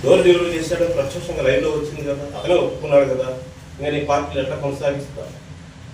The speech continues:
అదే నిన్న ఒక అమ్మాయిని అన్యాయం చేసి, ఆ కుటుంబాల్లో చిచ్చు పెట్టి, అంతా గందరగోళం చేసి, ప్రజలందరికీ ఎంటర్టైన్మెంట్ ఇచ్చిన మరి అతన్ని బహిష్కరించు, నిజంగా బహిష్కరించు.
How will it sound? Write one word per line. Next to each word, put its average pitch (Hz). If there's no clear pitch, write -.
అదే 165
నిన్న 151
ఒక 139
అమ్మాయిని 143
అన్యాయం 135
చేసి, 117
ఆ 143
కుటుంబాల్లో 139
చిచ్చు -
పెట్టి, 131
అంతా 123
గందరగోళం 131
చేసి, 120
ప్రజలందరికీ 135
ఎంటర్టైన్మెంట్ 120
ఇచ్చిన 120
మరి 135
అతన్ని 135
బహిష్కరించు, 156
నిజంగా 139
బహిష్కరించు. 160